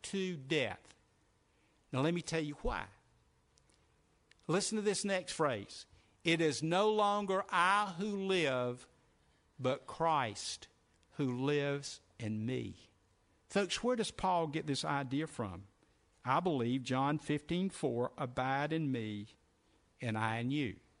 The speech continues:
And Paul says, "In the life I now live in the flesh, I live by faith in the Son of God who loved me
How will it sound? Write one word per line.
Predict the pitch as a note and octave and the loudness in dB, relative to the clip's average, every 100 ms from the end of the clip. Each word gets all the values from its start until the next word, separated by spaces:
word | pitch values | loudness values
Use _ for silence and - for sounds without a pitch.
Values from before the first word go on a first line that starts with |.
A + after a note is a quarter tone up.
| _ _ - _ _ _ | _ _ -20 _ _ _
And | - A#2+ | -4 -2
Paul | D#3+ F#3 B3+ | 2 4 4
says, | - F#3 D3+ D3+ | 2 0 2 0
"In | D#3+ | -2
the | C#3 | -2
life | D3 E3 G#3+ A#3 | 0 2 2 2
I | D#3+ | 0
now | D3 D#3+ F#3+ | 0 0 0
live | G3+ G3 | 0 -2
in | |
the | G3 | -4
flesh, | - F3+ D#3+ D#3+ | -2 0 2 0
I | D3 C#3 | -2 -2
live | D3+ F#3+ F#3 | 0 0 0
by | F3+ | 0
faith | E3 F3+ E3+ E3 | 0 0 0 -2
in | D3 | -6
the | C#3 | -6
Son | - G3 F#3 | -4 -2 -2
of | E3 | 0
God | E3 D#3+ D#3 | 2 2 2
who | - D3 | 0 -2
loved | D3+ E3+ A3+ G3 | 0 2 2 2
me | C3+ B2 G2+ A#2 | 0 0 -4 -8